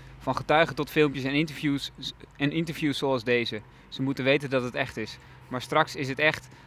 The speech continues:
echt aan mij, aan mijn vrienden om dat te regelen verder. Ik heb de hele voorbereiding gedaan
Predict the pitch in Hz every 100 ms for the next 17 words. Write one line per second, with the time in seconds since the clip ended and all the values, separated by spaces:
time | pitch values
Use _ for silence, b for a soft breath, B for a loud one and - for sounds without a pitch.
0 | B B B - 165 - 160 147 160 170
1 | 156 147 156 151 - 208 196 175 165 156
2 | 147 156 151 143 131 120 104 107 101 98
3 | B B B B - 127 120 113 135 143
4 | 139 127 123 123 120 120 110 113